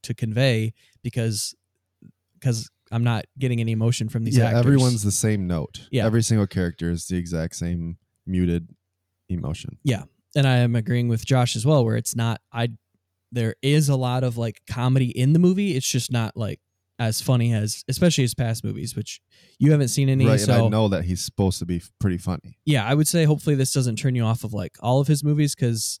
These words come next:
Speaker 1: there are some really good ones and some really funny ones. And if that's your style of humor, then some of his other stuff might be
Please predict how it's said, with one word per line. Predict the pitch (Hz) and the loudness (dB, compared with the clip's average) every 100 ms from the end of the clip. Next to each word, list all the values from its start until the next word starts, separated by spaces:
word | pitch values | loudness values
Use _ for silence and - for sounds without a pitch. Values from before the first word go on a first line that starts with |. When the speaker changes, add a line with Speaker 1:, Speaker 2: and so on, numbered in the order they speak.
| _ | _
Speaker 1:
there | 120 123 | -4 0
are | 127 120 | 2 0
some | - 113 110 107 - _ - | 0 -2 -2 -4 -8 _ -4
really | 127 127 | 0 0
good | 123 120 | 0 0
ones | 120 110 | 0 -2
and | 107 | -6
some | - | -4
really | 117 113 | -2 -2
funny | 110 120 117 | -2 -2 -2
ones. | 110 113 107 | -2 -4 -4
And | 107 110 107 | -6 -8 -10
if | 104 | -12
that's | - 107 - | -8 -8 -6
your | 113 | -8
style | - 113 107 | -4 -4 -4
of | 107 | -6
humor, | 117 110 107 | -8 -6 -6
then | 107 110 110 _ _ _ | -6 -8 -10 _ _ _
some | - 135 | -4 0
of | 120 | 0
his | 110 | 0
other | 107 113 | -2 -4
stuff | - 113 - | -4 -6 -6
might | 110 | -8
be | - 104 110 | -8 -10 -10